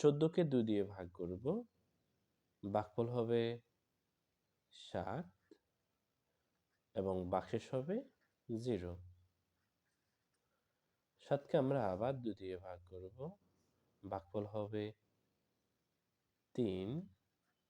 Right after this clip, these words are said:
এবং ভাগশেষ হবে এক। তিনকে দুই দিয়ে ভাগ করব, দুই একে দুই, ভাগশেষ এক।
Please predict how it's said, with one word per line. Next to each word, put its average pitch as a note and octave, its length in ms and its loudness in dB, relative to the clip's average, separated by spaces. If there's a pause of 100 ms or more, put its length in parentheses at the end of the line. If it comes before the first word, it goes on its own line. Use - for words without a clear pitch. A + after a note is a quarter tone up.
(440)
এবং F#2 240 -6 (840)
ভাগশেষ G#2+ 360 -2 (120)
হবে C#3+ 220 -2 (640)
এক। E2+ 120 -8 (3250)
তিনকে D3 360 6 (160)
দুই A2 180 6
দিয়ে F#2+ 160 4 (100)
ভাগ F#2+ 120 -4 (160)
করব, F2 240 -2 (840)
দুই G2+ 200 2 (120)
একে F#2+ 200 -2 (140)
দুই, F#2 260 0 (520)
ভাগশেষ A3 500 -4 (640)
এক। F2 120 -8